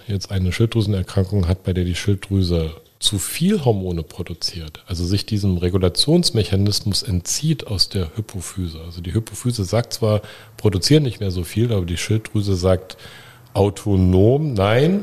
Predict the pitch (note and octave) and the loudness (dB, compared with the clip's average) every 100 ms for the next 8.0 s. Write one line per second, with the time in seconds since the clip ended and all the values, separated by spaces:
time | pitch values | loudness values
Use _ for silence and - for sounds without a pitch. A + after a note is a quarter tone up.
0 | - G2 G2+ G2+ G2+ D#2+ D#2+ F#2 - C3+ | -4 -10 -6 -6 -4 -2 0 0 -2 -4
1 | D#3+ - - - _ - F#2+ A#2 - A2+ | -4 -8 -20 -20 _ -4 -2 -2 -2 -2
2 | G#2+ - A2 A2+ - G2+ F#2+ - G#2 G#2 | -2 0 2 2 0 0 0 2 0 0
3 | - F2+ E2+ F#2 A2+ B2 A#2+ - B2+ - | -2 -2 -2 -2 0 2 2 0 -4 0
4 | B2 B2+ A#2+ - - - A#2 G#2+ G2 - | 2 2 2 -4 -20 -6 2 2 2 0
5 | B2 C#3+ B2+ A#2+ D#3 D#3+ D#3+ - _ _ | 4 4 4 -2 -2 -4 -6 -14 _ _
6 | - F#2 G2 - F#2 F#2 F#2 G2+ - F#2+ | -10 -4 -4 -4 -4 -2 2 2 4 2
7 | E2 E2 F#2+ A2 A#2+ C#3 - C#3+ D#3+ | 2 0 0 0 0 -2 -2 0 2